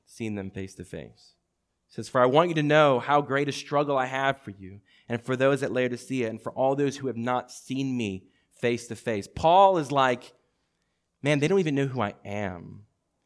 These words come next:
They have not seen me. They have not interacted with me. How can they possibly know how much I love them and care for them if they've not seen me?" Well, Paul, it's by writing these amazing letters. That's how. Um, but, <laughs> you know, they, they get this, and he's like, I, he's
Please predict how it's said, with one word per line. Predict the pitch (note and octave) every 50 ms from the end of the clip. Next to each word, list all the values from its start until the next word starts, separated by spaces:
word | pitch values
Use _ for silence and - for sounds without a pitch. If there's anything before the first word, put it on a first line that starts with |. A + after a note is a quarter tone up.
| _ _ _ _ _ _ -
They | G2+ B2+ C#3+
have | D#3+
not | E3 D#3+ C#3+ -
seen | - - - - C#3+ C#3
me. | C#3
They | C3 C#3+
have | D#3 D#3
not | E3 D3+ -
interacted | C#3 D3 C3+ B2 A#2+ B2 B2 -
with | C#3 B2+
me. | C3 C3
How | A#2 - - F#3+ G#3
can | G#3 F#3+ E3+
they | D3 B2
possibly | - - - - - B2+ B2+ C3+ - - B2 A2 G2+ G2+ G2+
know | G2+ A2+ A2+ A2
how | A2+ A2+
much | A2+ A2+ -
I | G#2 G2
love | F#2 F#2+ G2 G2+ G#2 G2+ F#2+
them | G2 F#2 F#2+
and | F#2+ F#2+ -
care | - A2 G2+ G2 F#2+
for | - F#2+
them | F#2 F#2+ F#2+
if | F#2+ F#2+
they've | - G2 G2
not | F#2+ F#2+ F#2 - -
seen | - - G#2+ G2+ F#2+
me?" | F2+ F2 F2+ F2+ G2+ G#2+ _ _ _ _ _ _ _ _ _ _ _ _ _ _ _ _ -
Well, | - C3+ A#2+
Paul, | - - F#2 F#2+ G2 A#2
it's | - - - _ _ _ _ -
by | G#2 G2+ G#2 G2+
writing | G2+ G2+ G2 G2 G#2 G2+
these | F#2+ G2 F#2+ -
amazing | G2 G2 F#2+ G2 G2 G2+ G2 F#2+
letters. | A2+ A#2 - - - -
That's | G2 G2+ -
how. | - - - - _ - - - - _ _ -
Um, | G#2+ A2+ A2+ A2 A2+ A#2
but, | A2 C#3 C3 B2+ A#2+ - - - -
<laughs> | - - -
you | G#3+ G#3 F#3 - - - - - - - -
know, | F#3 F#3 F3
they, | F3 E3
they | D#3 D3+ C#3+ D3 D3+ D#3 C#3+
get | C3 C#3+ F#3 - -
this, | - B2+ B2+ C#3 E3 - - - _ _ _ _ _ _ -
and | - D3 D3+
he's | D#3+ D#3 -
like, | D#3 D3 D3 - -
I, | - D3 E3 E3 - _ _ -
he's | - - - F3+ F3 B2 - - -